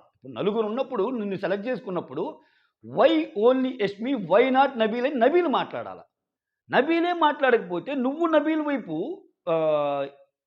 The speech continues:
తీసుకొని మాట్లాడుతున్నప్పుడు ఎవరిది గ్రూప్ గేమ్ అయింది? నువ్వు నన్ను అంటున్నావు, నువ్వు, <clears throat> నువ్వు నన్ను అంటున్నావు, నువ్వు కూడా నబీల్కి ఫేవరెట్గా మాట్లాడినట్టే కదా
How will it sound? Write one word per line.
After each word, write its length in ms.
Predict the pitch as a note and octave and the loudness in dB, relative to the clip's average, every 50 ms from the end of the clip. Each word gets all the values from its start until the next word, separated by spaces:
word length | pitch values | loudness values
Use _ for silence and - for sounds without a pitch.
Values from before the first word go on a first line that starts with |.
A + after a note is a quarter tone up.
| - | -2
తీసుకొని 440 | B3+ D4 D#4 D4 D4+ D4+ D#4 - C#4+ | 0 0 0 -2 -2 -2 -2 0 0
మాట్లాడుతున్నప్పుడు 800 | B3 A3 A3 A3+ A3+ A#3+ A3+ A3 G#3 G#3 E3+ D#3 C#3 - - D#4+ | 2 2 0 0 2 4 4 4 2 0 -8 -8 -8 -8 -2 0
ఎవరిది 300 | B3 B3 B3 D4 D4 C#4+ | 2 4 4 2 2 0
గ్రూప్ 320 | A3+ G#3+ B3 B3 G3+ F#3 | -4 -2 -4 -2 0 2
గేమ్ 140 | A3+ G#3 F#3+ | 2 2 2
అయింది? 580 | F3 D#3+ C#3+ C3 D3 E3+ D#3+ C3+ G#2 - - _ _ _ _ _ _ | 0 -4 -4 -2 -2 -2 -2 -2 -4 -10 -18 _ _ _ _ _ _
నువ్వు 160 | B3+ C#4+ C#4 B3 | -2 0 2 2
నన్ను 220 | A3+ A3+ B3+ C4+ | 2 2 2 0
అంటున్నావు, 720 | C4+ C4 B3+ A#3+ G#3+ F#3 D#3+ D3 D3 D3 C3+ A2 - - _ _ _ _ - | 0 0 -2 -2 0 2 2 2 0 -2 -6 -8 -12 -18 _ _ _ _ -4
నువ్వు, 540 | G3+ B3 C#4 D4 D4+ D#4+ - - - - _ _ _ _ _ _ _ _ _ _ _ _ _ _ - | -4 -2 0 2 2 2 0 -2 -14 -20 _ _ _ _ _ _ _ _ _ _ _ _ _ _ 4
<clears throat> 1080 | - - D3+ C#3+ - - - - - _ _ _ _ _ _ _ _ _ _ _ - F3 | 6 6 6 6 4 2 -2 -8 -12 _ _ _ _ _ _ _ _ _ _ _ -8 -6
నువ్వు 120 | A#3 B3 | -2 0
నన్ను 260 | A3 G#3 G#3+ A#3 B3+ | 0 2 2 4 2
అంటున్నావు, 640 | B3+ B3+ A#3+ A#3+ A3 G3 F3 E3+ E3 D3+ A#2 - - | 2 2 0 0 4 6 6 6 6 2 -2 -6 -6
నువ్వు 200 | E3+ G#3+ C#4+ D#4+ | -2 0 0 2
కూడా 160 | D#4 E4+ E4+ D4+ | 2 2 2 4
నబీల్కి 320 | C#4 C4 D4 D4 D4 B3+ | 4 4 4 2 0 2
ఫేవరెట్గా 420 | B3 A#3+ A#3 A#3+ B3 A#3 A#3 B3 | 4 4 6 6 4 2 2 0
మాట్లాడినట్టే 600 | A#3 G#3+ G#3 G#3 G#3+ A#3 A3 G#3+ G3+ F#3 - F#3+ | 2 4 4 4 4 0 -2 -2 -4 -4 -4 -4
కదా 280 | E3 E3 D#3+ D#3+ C#3 - | -2 0 0 -2 -2 -4